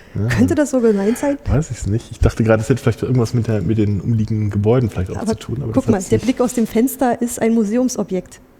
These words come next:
Speaker 2: Blick,
Speaker 1: Ah.
Speaker 2: Blick auf die psychiatrische und Nervenklinik der
Speaker 1: Nervenklinik der
Speaker 2: Charité.
Speaker 1: Charité, siehst du? Also
Speaker 2: Indem du
Speaker 1: nochmal
Speaker 2: einfach das Fenster freilässt.
Speaker 1: Ja.
Speaker 2: Ich bin, ich mag das
Speaker 1: Schlaue
Speaker 2: Museum.
Speaker 1: Idee, ja. Also wirklich ganz einfache Mittel, aber eigentlich eine, eine gute, gut durchdachte Idee.
Speaker 2: Dann auf der einen Seite stand Mikroskop, auf dieser Seite steht Krankenmorde.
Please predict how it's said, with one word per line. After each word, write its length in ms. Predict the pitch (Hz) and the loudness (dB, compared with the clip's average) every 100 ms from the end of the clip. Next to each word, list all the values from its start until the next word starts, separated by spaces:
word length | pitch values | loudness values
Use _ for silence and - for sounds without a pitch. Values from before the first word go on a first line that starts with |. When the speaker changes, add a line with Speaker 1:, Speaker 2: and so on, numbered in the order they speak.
| _ | _
Speaker 2:
Blick, 120 | 226 | 0
Speaker 1:
Ah. 220 | 135 127 - | 2 2 0
Speaker 2:
Blick 220 | 226 - | 0 2
auf 140 | 330 - | 0 -2
die 80 | |
psychiatrische 800 | 285 - - 208 220 - 285 285 | -4 -6 -6 -4 -6 -6 -4 -2
und 200 | - 262 | 0 0
Nervenklinik 600 | 226 220 - 269 233 262 | 2 0 2 2 4 4
der 100 | 139 139 | 4 2
Speaker 1:
Nervenklinik 460 | - 120 127 139 | 2 0 0 0
der 80 | - | 2
Speaker 2:
Charité. 60 | 98 | 2
Speaker 1:
Charité, 20 | |
siehst 240 | 95 98 - | 2 -2 -2
du? 40 | |
Also 140 | 170 220 | 0 4
Speaker 2:
Indem 60 | |
du 140 | 254 254 | 4 6
Speaker 1:
nochmal 100 | - | 4
Speaker 2:
einfach 140 | 311 | 2
das 120 | 330 | -2
Fenster 300 | 311 370 - | -4 -4 -4
freilässt. 420 | 208 - 180 190 - | -4 -4 -4 -6 -6
Speaker 1:
Ja. 180 | 117 113 143 - | -2 -2 -2 -2
Speaker 2:
Ich 120 | 233 | 0
bin, 160 | 208 202 | 0 0
ich 120 | 220 | 0
mag 180 | 208 180 | 0 -2
das 120 | 196 - | -6 -4
Speaker 1:
Schlaue 260 | 190 101 131 | 2 4 4
Speaker 2:
Museum. 60 | 117 | 4
Speaker 1:
Idee, 240 | 120 90 | 4 4
ja. 140 | 85 87 | 4 2
Also 180 | 110 117 110 | 2 0 -2
wirklich 420 | - 98 - 139 - - | -4 -2 -2 -6 -4 0
ganz 220 | 110 135 | 0 2
einfache 340 | 123 123 120 | 0 2 2
Mittel, 260 | 104 120 185 | 2 2 2
aber 280 | 139 120 123 | 0 0 -2
eigentlich 320 | 113 117 131 | -4 -2 -2
eine, 100 | 127 123 | 0 -2
eine 100 | 120 - | -4 -6
gute, 240 | 117 117 | -4 -2
gut 260 | 104 120 - | 0 -2 -2
durchdachte 440 | 113 - 117 - 123 | -2 -2 -4 -2 -2
Idee. 440 | 113 113 110 95 - - - - - | 0 0 2 2 -2 -14 -20 -20 -2
Speaker 2:
Dann 180 | 220 214 | 0 2
auf 140 | - | 0
der 100 | - | 0
einen 180 | - 269 | 2 2
Seite 220 | 277 262 | 2 0
stand 240 | 254 165 165 | 0 -2 0
Mikroskop, 680 | 240 226 208 - 302 - - | 0 -2 -4 0 0 0 -6
auf 100 | 202 | -2
dieser 240 | 262 262 | 0 2
Seite 240 | 247 240 254 | 2 0 -2
steht 180 | 226 | -4
Krankenmorde. 680 | - 214 208 202 185 190 190 | -2 -2 0 0 0 0 -2